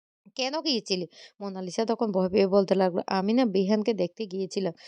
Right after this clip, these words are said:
বিহানকে দেখতে গিয়ে দেখি সমস্ত মেশিনগুলো অফ হয়ে আছে।"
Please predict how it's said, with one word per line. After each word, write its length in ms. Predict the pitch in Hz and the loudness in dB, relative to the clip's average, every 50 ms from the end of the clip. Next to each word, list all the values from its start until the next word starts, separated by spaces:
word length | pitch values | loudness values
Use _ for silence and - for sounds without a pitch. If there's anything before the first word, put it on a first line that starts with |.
| - - - _ - | -20 -20 -20 _ -14
বিহানকে 420 | 185 196 180 185 220 220 214 269 240 | -12 -10 -8 -6 -6 -6 -4 -2 -2
দেখতে 300 | 196 202 196 - - 247 | 0 -2 -4 -4 -8 -10
গিয়ে 220 | 196 226 220 214 214 | -8 -4 -2 -2 -2
দেখি 240 | 180 196 196 254 240 | -2 -2 -2 -2 -2
সমস্ত 380 | 226 233 208 185 185 175 - - | -2 -2 -2 -2 -2 -4 -4 -4
মেশিনগুলো 600 | 220 214 196 180 - - 202 202 208 214 233 254 294 - - _ _ - | -4 -4 -4 -4 -2 -2 -2 0 0 0 0 0 -2 -4 -10 _ _ -10
অফ 180 | - 175 180 175 - | -6 -6 -6 -4 -4
হয়ে 220 | 165 160 160 160 | -4 -4 -4 -4
আছে।" 300 | 156 156 156 _ - - | -8 -8 -10 _ -18 -20